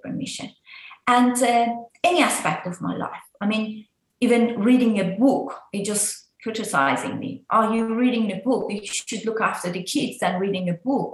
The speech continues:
Or I was writing an article for the competition in Baha'i writing, and then he was telling me, um,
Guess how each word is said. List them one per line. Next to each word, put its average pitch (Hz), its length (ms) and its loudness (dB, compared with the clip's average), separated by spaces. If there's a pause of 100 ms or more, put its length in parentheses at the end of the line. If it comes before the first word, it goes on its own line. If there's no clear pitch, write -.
Or 190 240 0 (220)
I - 100 2
was 202 260 -4
writing 214 440 2
an 185 220 -4
article 240 600 0
for 180 100 -2
the 175 100 -2 (100)
competition 190 560 -4 (160)
in 180 60 -2 (720)
Baha'i 247 640 2
writing, 170 380 2 (100)
and 180 200 -2
then 170 180 0
he 160 120 -2
was 170 120 -6
telling 175 340 0
me, 160 60 -2 (580)
um, 202 180 2